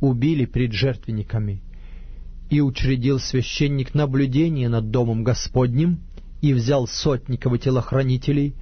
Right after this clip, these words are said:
и скороходов, и весь народ земли, и проводили царя из дома Господня, и пришли по дороге через ворота телохранителей в дом царский, и он воссел на престоле царей.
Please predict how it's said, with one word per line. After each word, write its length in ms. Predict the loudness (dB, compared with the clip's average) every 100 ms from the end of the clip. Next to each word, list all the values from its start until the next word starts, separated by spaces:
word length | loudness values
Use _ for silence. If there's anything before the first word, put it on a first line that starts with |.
| -12 -12 -2
и 100 | 0
скороходов, 840 | 0 2 0 0 2 2 2 0 -4 -12 -14 -6 2
и 100 | 4
весь 320 | 4 2 0
народ 320 | 2 2 0
земли, 640 | 0 2 4 4 2 0 -4 -2
и 100 | 0
проводили 640 | 0 2 2 2 2 2
царя 420 | -2 0 2 2
из 200 | 2 0
дома 240 | 0 0 0
Господня, 760 | -2 -2 0 0 2 0 0 -4 -14 -14 -14 -14 -4
и 100 | -2
пришли 500 | 0 0 -2 0 0
по 180 | 2 0
дороге 480 | 2 2 4 2 0
через 320 | 0 -2 0
ворота 440 | 2 2 2 0 0
телохранителей 880 | 0 0 0 0 2 0 0 0 0
в 80 |
дом 260 | 0 0 -2
царский, 680 | -2 0 0 -4 -2 -2 -2 -8 -14 -14 -6
и 120 | 0 2
он 220 | 2 2
воссел 640 | 0 0 -4 0 0 2
на 120 | -2 -2
престоле 640 | -2 -2 -2 0 2 0
царей. 500 | -2 0 0 -2